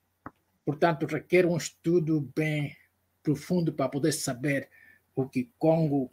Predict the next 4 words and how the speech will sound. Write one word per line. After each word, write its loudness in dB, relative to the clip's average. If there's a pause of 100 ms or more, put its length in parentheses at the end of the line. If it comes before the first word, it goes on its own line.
perfeito. -6 (1800)
Estes 8
são 4
exercícios -2